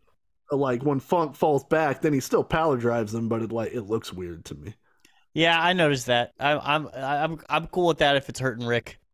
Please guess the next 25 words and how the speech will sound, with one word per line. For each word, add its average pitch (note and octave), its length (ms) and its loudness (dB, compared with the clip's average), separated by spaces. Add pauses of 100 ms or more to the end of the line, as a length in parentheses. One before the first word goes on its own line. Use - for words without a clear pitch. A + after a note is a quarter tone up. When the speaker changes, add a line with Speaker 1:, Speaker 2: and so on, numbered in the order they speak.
(180)
Speaker 2:
If E3 200 -2
it's F3 100 -4
hurting A#3+ 200 4
Rick, B3 160 4
maybe G3 180 2
don't E3+ 200 2
do F3+ 80 2
the C3+ 80 -4
pile F3+ 240 2
driver. F#2+ 340 -10 (100)
But, C3 360 4
um, A#2 400 2
Speaker 1:
<laughs> - 720 -10
Right. C#3+ 440 2 (240)
Uh, D3 140 2
Speaker 2:
but B2+ 260 6
Speaker 1:
that's F3+ 220 2
the D#3 240 4
easiest E3 400 4
way D3 160 6
for C#3+ 120 2
him C3 140 2
to A2 60 -2
sell C3 360 0
it. G2 160 -6